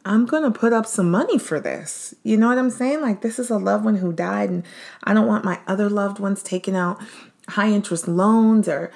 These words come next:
or pawning stuff to pay for a funeral. Like, come on. So you, so what do we end up doing? We end up digging deeper and deeper and deeper, right?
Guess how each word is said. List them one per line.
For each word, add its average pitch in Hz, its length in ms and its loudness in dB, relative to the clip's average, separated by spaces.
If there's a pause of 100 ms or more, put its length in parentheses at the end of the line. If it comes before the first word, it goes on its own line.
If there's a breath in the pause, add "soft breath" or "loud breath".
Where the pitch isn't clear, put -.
(240 loud breath)
or 165 180 0
pawning 220 560 2
stuff 214 420 -2
to 175 140 -4
pay 226 300 -2
for 196 280 -2
a 170 120 -4
funeral. 330 560 0
Like, 240 240 -4
come 311 220 -6
on. 214 180 -2
So 180 160 -4
you, 185 320 -4
so 180 160 -4
what 175 180 -2
do 180 80 -8
we 185 140 -6
end 180 160 -4
up - 100 -8
doing? 196 260 -2
We 185 100 -6
end 185 140 -6
up 185 140 -6
digging 175 320 -2
deeper 175 300 -4
and 170 80 -4
deeper 175 240 -2
and 165 120 -6
deeper, 180 300 -2
right? 165 400 -2